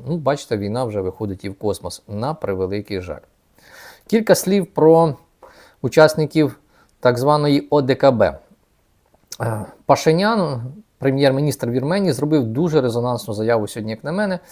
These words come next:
і мені так, е, видається, що вона, м, обумовлена підтримкою Заходу. А саме, він звинуватив як мінімум дві країни О Д К Б про те, що вони допомагали Азербайджану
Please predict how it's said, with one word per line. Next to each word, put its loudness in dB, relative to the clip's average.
і 4
мені 0
так, -2
е, 6
видається, -2
що -6
вона, -2
м, -8
обумовлена 0
підтримкою -2
Заходу. -4
А 0
саме, -4
він 4
звинуватив 2
як 0
мінімум 2
дві 2
країни 0
О 0
Д -2
К 0
Б 2
про 4
те, 2
що -2
вони 2
допомагали 2
Азербайджану 2